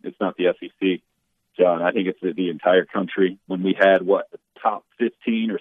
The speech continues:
thirteen all-time winningest programs in college basketball a couple of weeks ago, unranked, all thirteen of them, when Duke and Kentucky and North Carolina specifically have been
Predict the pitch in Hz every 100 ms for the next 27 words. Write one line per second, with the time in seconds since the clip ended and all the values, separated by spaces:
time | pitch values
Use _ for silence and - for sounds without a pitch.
0 | - 120 - 123 113 107 113 117 107 104
1 | 113 113 107 - 117 110 110 101 95 110
2 | 110 95 107 110 _ 101 117 113 - 110
3 | 107 110 113 _ 113 117 - _ _ -
4 | 107 - - 123 127 _ _ _ - 208
5 | - 127 120 127 127 131 151 151 _ _
6 | _ _ _ _ 202 101 98 95 - _
7 | _ _ _ 120 120 - - 101 101 120
8 | - 104 110 117 - 113 107 110 117 -
9 | 92 - 117 120 117 117 117 101 98